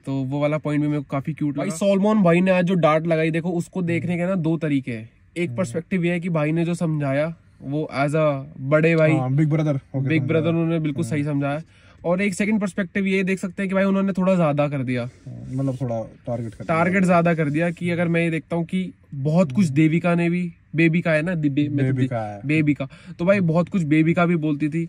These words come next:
Speaker 3: हम्म।
Speaker 1: बहुत कुछ ऐसे ही तो बाकी सारे लोगों ने भी बोला है।
Speaker 3: हम्म।
Speaker 1: पर भाई आज भाई को थोड़ा सा ज्यादा टारगेट कर दिया।
Speaker 3: मतलब मुझे लगा नहीं वो साबुन पिलाने वाली को अगर कुछ कह भी दिया एलिश भाई ने तो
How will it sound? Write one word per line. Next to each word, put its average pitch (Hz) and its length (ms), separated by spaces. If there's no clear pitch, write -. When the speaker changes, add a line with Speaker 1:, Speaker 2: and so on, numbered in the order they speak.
Speaker 3:
हम्म। 110 380
Speaker 1:
बहुत 160 240
कुछ 175 200
ऐसे 170 260
ही 175 80
तो 165 360
बाकी 156 300
सारे 165 200
लोगों 160 220
ने 160 80
भी 160 80
बोला 151 260
है। 143 80
Speaker 3:
हम्म। 127 300
Speaker 1:
पर 180 80
भाई 190 140
आज 190 140
भाई 170 200
को 175 100
थोड़ा 170 240
सा 175 120
ज्यादा 156 220
टारगेट 151 300
कर 139 120
दिया। 151 240
Speaker 3:
मतलब 202 160
मुझे 202 260
लगा 180 280
नहीं 131 160
वो 151 120
साबुन 143 300
पिलाने 139 300
वाली 135 220
को 131 180
अगर 131 180
कुछ 135 160
कह 127 200
भी 123 80
दिया 127 160
एलिश 123 180
भाई 117 120
ने 120 100
तो 120 220